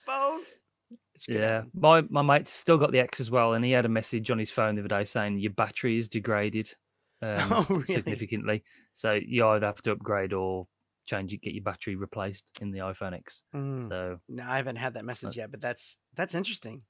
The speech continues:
Speaker 1: that that would come up. That's
Speaker 2: Mm. Yeah.
Speaker 1: like, you could look at that. Is, that's, is that scandalous, or is it, uh, a public service announcement? Like, is that good that they're saying that? Because, I mean, reality,
Speaker 2: Uh,
Speaker 1: a lot of
Speaker 2: yeah.
Speaker 1: other, like, you, lithium does that.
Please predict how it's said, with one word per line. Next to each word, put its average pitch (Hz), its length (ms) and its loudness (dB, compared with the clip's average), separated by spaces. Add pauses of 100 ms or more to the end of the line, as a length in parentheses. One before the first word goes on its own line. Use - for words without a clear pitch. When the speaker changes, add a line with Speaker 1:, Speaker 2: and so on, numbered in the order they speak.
(140)
Speaker 1:
that 135 80 -20
that 123 160 0
would 131 180 -8
come 127 140 -6
up. 123 180 -2
That's 95 260 -2
Speaker 2:
Mm. 95 40 -16 (680)
Yeah. 101 220 -4
Speaker 1:
like, 160 260 -4
you 196 80 -8
could 240 140 -6
look 247 140 -2
at - 60 -6
that. 160 340 -2
Is, 151 180 -8 (120)
that's, 156 280 -4
is 143 140 -6
that 254 160 0
scandalous, 294 760 -2
or 180 340 2 (120)
is 165 140 -4
it, 190 180 -4 (300)
uh, 143 280 2
a - 80 -8
public 175 240 -4
service 175 460 -2
announcement? 131 400 -6
Like, 123 160 -8
is 143 120 -8
that 143 220 -2
good 147 180 -6
that 139 120 -12
they're 131 80 -10
saying 123 400 -6
that? 98 200 -16 (120)
Because, 143 380 -6 (680)
I 156 80 -2
mean, 156 280 -4 (180)
reality, 175 420 2
Speaker 2:
Uh, 98 300 -4 (180)
Speaker 1:
a - 100 -2
lot 135 220 4
of - 80 4
Speaker 2:
yeah. 131 160 2
Speaker 1:
other, 160 300 0 (560)
like, 170 240 -6
you, 180 100 -8 (300)
lithium 233 380 -2
does 214 240 0
that. - 200 -12